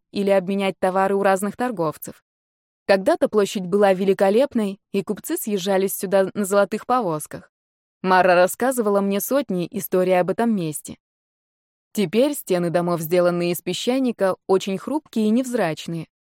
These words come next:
а искусные росписи, отображающие нашу историю, почти стёрлись. Золотистая пыль на земле позволяет лишь догадываться о том, насколько блестящими были здешние здания, прежде чем эта красота осыпалась со стен и крыш, с деревьев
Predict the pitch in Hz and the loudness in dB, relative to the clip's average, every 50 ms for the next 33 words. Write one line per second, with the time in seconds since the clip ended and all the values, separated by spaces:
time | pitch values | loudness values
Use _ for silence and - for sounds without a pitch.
0 | _ _ _ 175 190 190 180 - - 180 180 - - 185 180 185 180 175 175 - | _ _ _ 4 4 4 4 0 -4 -6 -6 -4 -4 -4 -2 0 2 2 0 0
1 | - - 180 - - 185 180 - 180 170 185 180 165 185 180 175 175 170 - - | -4 -8 -6 -2 -2 0 0 0 -2 0 0 0 0 0 0 0 0 -2 -4 -4
2 | 185 180 180 175 175 - 185 180 180 - - - 233 254 240 226 202 196 - - | -4 -2 -2 -2 -2 -2 -4 -4 -4 -4 -2 0 0 2 2 2 0 -2 -2 -2
3 | 208 208 - - - 285 294 - - - 185 165 147 147 151 160 - - - _ | -4 -4 -4 -6 -8 -8 -8 -8 -8 -6 -6 -6 -6 -8 -10 -10 -12 -14 -16 _
4 | _ _ _ _ _ _ _ _ _ _ _ _ _ 185 170 190 185 175 180 - | _ _ _ _ _ _ _ _ _ _ _ _ _ -4 0 2 4 4 2 2
5 | - 180 - - - 185 180 170 - 185 185 180 185 180 175 160 185 190 185 202 | -2 -6 -6 0 2 2 2 2 0 -2 -2 -2 -2 -4 -2 -2 -4 -2 0 0
6 | 240 277 269 - _ - 202 190 196 202 196 208 202 202 196 - 208 202 196 175 | 0 0 0 -4 _ -8 -6 -2 0 0 2 4 4 2 2 0 -2 -4 -2 0
7 | 190 208 208 208 240 262 254 185 160 165 160 - - 170 165 165 - 175 170 170 | 0 0 2 2 0 0 -2 -2 -4 -6 -6 -6 -6 -6 -4 -4 -4 -4 -2 -2
8 | 170 170 - - - 180 190 - 180 170 160 175 180 - - - 196 208 226 - | -4 -4 -4 -4 -4 -4 -2 -2 -4 -2 -2 -4 -4 -4 -2 -2 0 0 0 -2
9 | - 196 180 180 170 156 180 180 180 180 165 160 185 185 - - 185 180 185 175 | -6 -6 -6 -6 -6 -4 -4 -2 -2 -4 -2 -2 -2 -2 -2 -4 -4 -4 -4 -4
10 | 165 165 202 220 233 226 202 185 170 - - 185 180 160 170 165 - - 180 180 | -2 -2 -2 -2 -2 -2 -4 -4 -4 -2 -2 -2 -2 -2 -6 -10 -8 -8 -8 -6
11 | 175 185 - 185 185 - - 185 170 - 185 180 180 - - 196 185 - 180 180 | -6 -6 -6 -4 -4 -2 -4 -4 -2 0 0 0 0 -2 -4 -6 -4 -2 0 0
12 | 180 170 - - - - - 196 185 - - - 185 180 185 180 170 - 226 254 | 0 -2 -6 -12 -12 -4 -2 -2 -2 -2 -2 -2 -2 -2 -2 -4 -4 -4 -6 -6
13 | 262 - - _ _ _ _ _ _ _ _ 196 202 170 165 196 196 202 226 262 | -6 -8 -12 _ _ _ _ _ _ _ _ -6 -4 -2 -2 0 2 2 2 2
14 | 262 247 208 190 - | 2 0 -2 -4 -6